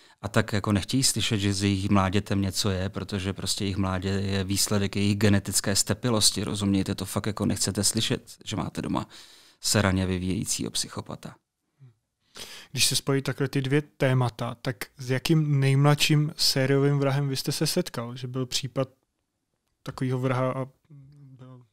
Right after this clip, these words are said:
Speaker 2: vlastně teda nejmladší, <clears throat> myslím, přímo
Speaker 1: No.
Speaker 2: toho sériovýho.
Speaker 1: Tak v tom budu muset trošku vaši otázku korigovat, protože jednak v naší zemi nemáme příliš mnoho sériových vrahů.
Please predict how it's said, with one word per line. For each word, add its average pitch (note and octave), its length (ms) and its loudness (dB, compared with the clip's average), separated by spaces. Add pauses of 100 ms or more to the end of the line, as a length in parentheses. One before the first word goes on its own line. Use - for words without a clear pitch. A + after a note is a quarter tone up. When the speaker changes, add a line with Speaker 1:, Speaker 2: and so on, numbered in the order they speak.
(140)
Speaker 2:
vlastně B2+ 280 -4 (220)
teda C3 300 -4 (560)
nejmladší, D3 580 4
<clears throat> C#3+ 80 -10
myslím, C#3 360 10
přímo D#3 240 6
Speaker 1:
No. D#3 80 10
Speaker 2:
toho E3 120 12
sériovýho. B2+ 600 2 (880)
Speaker 1:
Tak A2+ 320 6
v - 100 -8
tom A#2 260 8
budu C3+ 160 6
muset C#3+ 300 6
trošku - 300 4
vaši B2+ 240 4
otázku B2+ 520 6
korigovat, A2 600 4
protože A#2 400 0
jednak A#2 460 6
v A#2+ 60 0
naší B2 580 2
zemi A#2+ 560 4
nemáme A2 540 8
příliš G2+ 400 2
mnoho G2 240 0
sériových F#2+ 540 0
vrahů. F#2+ 440 0